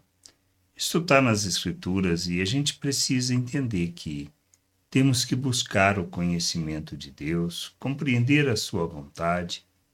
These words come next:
a essa vontade nos submeter. Pois quando falamos de inferno, da morte eterna,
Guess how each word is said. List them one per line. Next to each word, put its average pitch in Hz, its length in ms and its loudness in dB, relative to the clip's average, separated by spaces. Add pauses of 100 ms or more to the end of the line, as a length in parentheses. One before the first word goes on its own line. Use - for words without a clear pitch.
(120)
a 107 180 2
essa 110 400 6
vontade 87 680 0
nos 80 180 -6
submeter. 67 840 -14 (380)
Pois - 580 4
quando 110 320 0
falamos 98 680 2
de 90 80 0
inferno, 85 680 0
da 76 160 -4
morte 80 400 -4
eterna, 82 600 -4